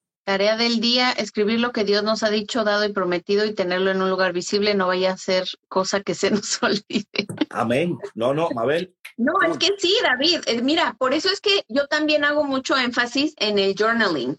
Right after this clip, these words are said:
Speaker 2: Sí.
Speaker 1: porque es, es bien importante, o sea, que, que tú puedas, a mí me ha sucedido,
Speaker 2: Ya.
Speaker 1: ¿no? Que a veces leo los escritos de, de años, incluso anteriores, y digo, "Wow, ¿dónde estaba antes y dónde me encuentro ahora?",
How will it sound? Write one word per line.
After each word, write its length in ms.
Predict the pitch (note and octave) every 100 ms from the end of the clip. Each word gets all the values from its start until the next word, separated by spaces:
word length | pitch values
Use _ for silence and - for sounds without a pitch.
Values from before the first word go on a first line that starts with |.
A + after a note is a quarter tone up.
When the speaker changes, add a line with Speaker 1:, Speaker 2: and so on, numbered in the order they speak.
| - -
Speaker 2:
Sí. 240 | - A2
Speaker 1:
porque 400 | G#3+ G#3+ A#3+ A#3 B3
es, 120 | C4 -
es 180 | C4 C4
bien 220 | C#4 D4
importante, 640 | E4 F4 A#3 G#3 B3+ D4+
o 60 | A#3+
sea, 240 | A#3+ G#3+
que, 320 | G#3 G#3+ F#3+ -
que 180 | G#3+ G#3
tú 180 | C4
puedas, 300 | C4 D4+ C#4+ -
a 60 |
mí 120 | B3+ G4+
me 80 |
ha 40 | C#5+
sucedido, 540 | F4+ A3 G3+ G4 - - _ _ _
Speaker 2:
Ya. 140 | - C3+
Speaker 1:
¿no? 260 | G3 D4
Que 80 | D#4+
a 60 | A#3+
veces 300 | A#3 C#4+ C#4+
leo 640 | A#3 A#3+ C4 C4+ C#4+ D#4+ - -
los 220 | G#3+ G#3+
escritos 540 | G3+ - A3+ A3+ C4 A3+
de, 360 | G3+ F3 D#3+ - _ _ -
de 180 | F3+ G3+
años, 500 | G#3+ D4+ C#4 A#3 A#3+
incluso 560 | G#3+ G#3 A#3 C4 A#3 A#3
anteriores, 840 | B3 G3+ G3 G3 A3 B3+ A4 - -
y 480 | F4+ F4+ D#4 - A3
digo, 340 | B3+ A3+ A#3
"Wow, 280 | A3 C#4 D4+
¿dónde 280 | C#4+ D4 D#4
estaba 500 | D4+ D#4+ D#4 C#4+ C#4+
antes 600 | C#4+ C4+ B3 D#4+ - - _ _ _ _ -
y 120 | A#3
dónde 260 | B3+ D#4 F4+
me 120 | D4+
encuentro 400 | C4+ C4 C4 B3
ahora?", 420 | G#3 B3+ E4 G#3